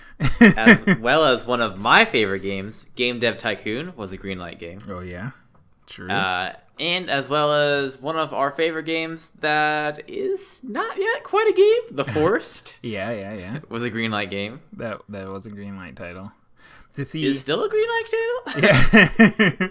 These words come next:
Speaker 1: <laughs>
Speaker 2: <laughs> Technically,
Speaker 1: See,
Speaker 2: it's not out yet, so.
Speaker 1: Right. With early access and, and stuff like that, I feel like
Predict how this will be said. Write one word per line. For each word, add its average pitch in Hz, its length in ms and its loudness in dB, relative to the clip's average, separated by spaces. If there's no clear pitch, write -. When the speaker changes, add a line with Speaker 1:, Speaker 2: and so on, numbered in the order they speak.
Speaker 1:
<laughs> - 0 -
Speaker 2:
<laughs> - 60 -12
Technically, 190 640 4
Speaker 1:
See, 185 40 0
Speaker 2:
it's - 120 -12
not 160 180 4
out 180 180 4
yet, 135 240 2
so. 139 220 2
Speaker 1:
Right. 123 340 2
With 135 260 -4
early 160 380 0
access 135 500 -2
and, 113 320 -8
and 107 260 -10
stuff 127 240 -6
like 110 220 -6
that, 131 320 -8
I 123 260 -4
feel 180 380 -10
like 202 320 -8